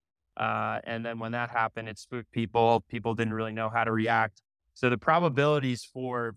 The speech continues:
Fed rate hikes have been bouncing around a lot. The latest, um, as I pull up the C M E to-, C M E tool here, it looks like, call it a thirty percent chance of, uh, keeping rates where they are, a pause, and a seventy percent chance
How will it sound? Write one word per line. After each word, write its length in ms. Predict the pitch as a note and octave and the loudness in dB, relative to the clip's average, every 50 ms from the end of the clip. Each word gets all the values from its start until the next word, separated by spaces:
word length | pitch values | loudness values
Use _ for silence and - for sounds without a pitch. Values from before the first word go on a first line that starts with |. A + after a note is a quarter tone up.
| _ - | _ -6
Fed 240 | C3+ C3 B2+ A2+ G#2+ | -4 -4 -4 -4 -6
rate 220 | A#2 A#2+ B2+ A#2+ | -6 -6 -6 -4
hikes 240 | B2+ A2+ A2 - - | -4 -6 -6 -4 -6
have 140 | A#2 A2 - | -6 -6 -6
been 140 | A#2 A2+ | -8 -8
bouncing 380 | G#2+ A#2 A#2 A#2 A#2 - - A2 | -6 -4 -4 -6 -6 -10 -12 -8
around 320 | A2 A2+ A2+ A2+ A2+ G#2+ | -6 -4 -4 -4 -4 -6
a 60 | G#2+ G#2+ | -6 -6
lot. 420 | G#2+ A2+ A#2+ A#2+ A#2 A2 G#2+ G#2+ - _ _ _ _ _ _ _ _ _ | -2 0 2 4 4 4 2 0 -4 _ _ _ _ _ _ _ _ _
The 120 | - B2 B2 | -2 0 0
latest, 720 | A#2 B2+ C#3+ D#3+ E3 D#3+ D#3 C#3 C3+ C3+ - - - - - - - | 2 2 2 2 2 2 2 0 0 -2 -6 -10 -12 -12 -12 -8 -4
um, 340 | B2 B2 A#2+ A#2+ A#2 A#2 | -2 0 0 0 0 -2
as 160 | A#2+ A#2 A2+ A#2+ | -4 -4 -2 -2
I 80 | A#2 A2 - _ | -4 -4 -4 _
pull 180 | - C#3 B2+ | -4 0 2
up 160 | B2 A#2+ A#2 _ | 2 2 2 _
the 140 | - A#2 G#2+ | -2 -2 -2
C 180 | - - - B2 | -2 -6 -8 -8
M 160 | A#2+ A#2 A#2 | -8 -8 -8
E 140 | A#2+ B2 A#2 - | -8 -8 -8 -4
to-, 260 | - A#2+ A2+ A2 A#2 - - | 0 0 0 0 -2 -4 -8
C 240 | - - - B2+ B2 | -14 -10 -6 -4 -4
M 100 | A#2+ A#2+ | -2 -2
E 120 | A#2+ A#2 | -4 -4
tool 320 | G#2+ - - C3 B2 B2 A2 | -4 -2 0 0 2 0 0
here, 400 | A2 A2+ A2+ A2+ A2 G#2+ A2 - _ _ _ _ _ _ _ - | 0 0 2 2 2 0 -2 -4 _ _ _ _ _ _ _ -2
it 160 | - A#2 A2+ | -2 0 2
looks 260 | A#2+ C3 C3 - - | 2 0 0 0 2
like, 320 | C3 B2 A#2+ A#2 - C3+ - _ _ _ | 2 4 2 2 -2 -8 -18 _ _ _
call 220 | - - D#3+ D#3+ D#3 | 0 2 4 6 6
it 60 | C#3+ | 4
a 80 | C3 B2 | 4 0
thirty 340 | - - E3 E3 D#3+ D#3+ | -2 -2 0 0 0 -2
percent 440 | D#3 - D#3 C#3 - - D3+ C#3+ - | -4 -6 -8 -8 -6 -6 -6 -6 -6
chance 580 | - - D3+ C#3+ C#3+ C#3+ C#3+ C#3+ - - - - - _ - | -10 -10 -8 -8 -8 -8 -10 -12 -14 -18 -20 -20 -14 _ 0
of, 440 | B2 B2 B2 A#2+ A#2+ A#2+ A#2+ A#2 A2+ - _ _ _ _ | 2 4 4 4 4 4 2 2 -2 -8 _ _ _ _
uh, 300 | - A#2+ A2+ A2+ A2+ A2 G#2+ | -2 0 0 0 0 -2 -4
keeping 380 | - - - C3+ B2 C3+ B2+ A#2+ | -4 -4 -4 -2 -2 0 0 0
rates 300 | B2 A#2+ B2+ A#2+ - - | 0 0 0 -2 -4 -6
where 120 | B2+ A#2+ | -8 -6
they 140 | A#2 A#2 A2+ | -4 -2 0
are, 340 | A2 A2+ A#2 B2+ C#3 D3 D3+ | 0 2 2 2 0 0 -2
a 100 | B2 A2+ | -2 -4
pause, 600 | - - B2 A#2+ B2 B2+ C#3+ D#3+ F3+ F#3 - - _ _ _ _ _ _ _ - | -4 -2 0 2 4 4 4 2 0 -2 -8 -16 _ _ _ _ _ _ _ -10
and 140 | - B2 A#2+ | -8 -8 -8
a 20 | |
seventy 500 | - - - - C#3+ D3 D3 D3 C#3+ C3+ | -8 -6 -2 0 0 0 0 0 -2 -4
percent 440 | - - B2 - - - A#2+ A#2 - | -4 -6 -10 -12 -10 -10 -10 -10 -10
chance 500 | - - A#2 A#2 A#2 A#2 A2+ G#2+ - | -12 -12 -10 -10 -10 -10 -10 -12 -16